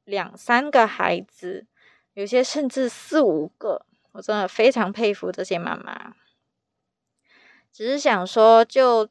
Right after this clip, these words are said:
尽我们所能吧，不管发生什么事，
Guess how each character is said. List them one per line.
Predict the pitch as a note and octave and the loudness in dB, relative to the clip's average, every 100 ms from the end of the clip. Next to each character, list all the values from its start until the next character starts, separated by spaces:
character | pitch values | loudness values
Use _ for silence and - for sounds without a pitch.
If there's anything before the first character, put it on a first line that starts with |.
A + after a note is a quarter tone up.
| _ | _
尽 | B3+ B3+ | -12 -8
我 | G#3 | -6
们 | F3+ G3 | -4 -4
所 | - F#3 | 0 -2
能 | D3 C3+ E3 | -2 -8 -6
吧， | G#3+ G3+ G3+ G#3 - _ - - - _ _ _ _ _ | 0 0 0 -4 -8 _ -20 -20 -20 _ _ _ _ _
不 | C4+ | -14
管 | C4+ A3+ E3+ | -8 -8 -8
发 | G3 G3 | -2 -2
生 | A3+ A3 | 0 -2
什 | A3 F#3 | -2 -4
么 | F3+ F#3+ | -4 -6
事， | G#3 - B3 G#3+ | -4 -2 4 4